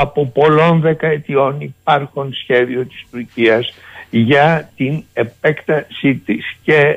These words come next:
έχει αποφασίσει ένας χώρος προς τον οποίο επιδιώκει επέκταση, είναι ο χώρος του Αιγαίου και της Μεσογείου και συνεπώς ο χώρος ο οποίος εμάς μας ενδιαφέρει άμεσα, διότι έχουμε κυριαρχικά δικαιώματα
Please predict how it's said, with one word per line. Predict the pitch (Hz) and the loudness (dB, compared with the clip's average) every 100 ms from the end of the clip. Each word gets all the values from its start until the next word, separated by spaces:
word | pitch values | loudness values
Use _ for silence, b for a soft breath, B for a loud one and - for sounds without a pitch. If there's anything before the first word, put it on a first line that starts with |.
| - | -2
έχει | 139 151 160 - 123 - | 0 0 0 -2 -4 -2
αποφασίσει | - - 120 - - 156 185 - | -4 -4 -2 0 0 2 0 2
ένας | 147 165 147 - - | 2 2 2 -2 0
χώρος | 185 208 143 95 - | 2 4 4 0 -6
προς | - 107 | -10 -8
τον | 117 104 | -6 -8
οποίο | 107 120 101 | -4 -4 -2
επιδιώκει | 98 - 104 104 95 - | -4 -6 0 0 0 -4
επέκταση, | 139 262 262 220 208 226 - B B B - | -2 -2 -2 -6 -6 -6 -8 B B B 0
είναι | 262 196 | 2 4
ο | 135 | 2
χώρος | 113 160 185 190 175 b b b | 4 4 4 2 -2 b b b
του | - | 2
Αιγαίου | 147 104 127 170 190 196 b b | 2 2 2 2 2 -2 b b
και | - | -4
της | 131 131 | -2 -2
Μεσογείου | 120 104 101 101 190 233 214 | -2 0 -2 0 2 2 0
και | - 165 | -2 -2
συνεπώς | 151 123 151 233 233 - B - | 0 -4 0 2 2 -4 B 0
ο | 165 | 0
χώρος | - 165 214 220 - b _ | 4 2 2 -2 -10 b _
ο | 170 | 2
οποίος | 143 202 202 160 | 2 0 -2 0
εμάς | 147 156 147 | 0 0 0
μας | 131 120 | -4 -2
ενδιαφέρει | 110 98 - 90 76 - - 151 | 0 0 0 0 0 -4 0 2
άμεσα, | 202 226 220 240 247 - - - | 4 4 2 0 -2 -10 -20 -2
διότι | 160 196 175 180 220 208 | 0 4 4 4 0 -2
έχουμε | 185 143 139 - 196 | 0 0 -2 -4 -2
κυριαρχικά | 202 165 143 127 - 143 | -2 0 0 0 0 0
δικαιώματα | 117 123 185 233 226 233 | 2 2 4 4 4 2